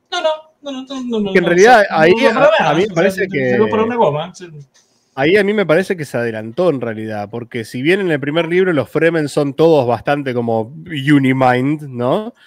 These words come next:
Speaker 1: Mm.
Speaker 2: Eh, tenés algunos que son un poco más, este, cabeza de termo que otro, pero medio que todos creen lo mismo, eh, recién para la época de Dune Messiah, que es doce años después del libro original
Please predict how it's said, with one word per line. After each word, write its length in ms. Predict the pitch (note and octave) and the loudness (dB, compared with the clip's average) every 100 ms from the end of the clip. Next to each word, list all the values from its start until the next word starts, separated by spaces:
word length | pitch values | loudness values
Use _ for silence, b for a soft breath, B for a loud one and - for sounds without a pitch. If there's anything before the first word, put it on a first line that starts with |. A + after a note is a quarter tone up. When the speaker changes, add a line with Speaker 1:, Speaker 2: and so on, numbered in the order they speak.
| B | B
Speaker 1:
Mm. 160 | D3 B2+ | -8 -4
Speaker 2:
Eh, 640 | C#3 B2+ A#2 A2 A2 G#2 b b | 0 2 2 2 0 -4 b b
tenés 400 | - A3+ G3 F#3 | 2 4 4 4
algunos 500 | D3+ C#3 D3+ D#3+ C#3+ | 4 2 4 2 2
que 80 | B2 | 0
son 160 | A#2+ C#3+ | -2 -2
un 140 | C#3 | 0
poco 260 | C3+ C3+ C3 | -2 0 0
más, 400 | C3 C3+ A#2+ - | 2 0 -2 -4
este, 960 | G#2+ - A2+ A2 G#2 G2+ G#2 G2+ G#2 G#2+ G2+ _ A#2 A#2 _ C#3 | -8 -4 -4 -4 -4 -6 -8 -10 -14 -18 _ _ -20 -20 _ -14
cabeza 280 | B2 B2+ B2 | -4 -2 0
de 40 | B2 | 0
termo 240 | C3+ C3+ | 2 2
que 80 | C#3+ | 4
otro, 300 | D#3+ D#3+ F3+ | 4 6 4
pero 440 | C#3+ C3 A#2+ A#2 - | 4 2 2 0 -4
medio 340 | D3 E3 F3 | -2 2 2
que 80 | B2+ B2 _ _ _ _ _ _ | 0 -10 _ _ _ _ _ _
todos 240 | E3+ D#3 | 4 4
creen 180 | C3+ C#3+ | 4 2
lo 80 | B2+ | 4
mismo, 380 | E3+ B2+ A#2 C3 b b b b | 2 2 0 -2 b b b b
eh, 200 | - C#3 | 0 2
recién 460 | C3+ D3 - B3 C4+ | 2 0 0 0 0
para 160 | F#3 D3+ | 0 2
la 120 | D#3+ | 2
época 260 | G3 F3+ D#3+ | 0 0 0
de 80 | D3 | 2
Dune 200 | F#3 F#3 | 0 0
Messiah, 600 | D3+ - D#3+ B2+ C3+ D3+ | -4 0 2 2 0 -4
que 180 | B2+ | -6
es 80 | B2+ B2+ | -8 -4
doce 340 | C#3+ D#3+ D#3 | -2 0 2
años 220 | D#3 D#3 B2 | 0 2 -2
después 240 | A2+ C#3 | -2 -4
del 100 | B2 | -2
libro 160 | B2+ B2 | -2 -4
original 560 | A2+ A#2+ B2 G#2 C3 | -4 -4 -4 -2 -6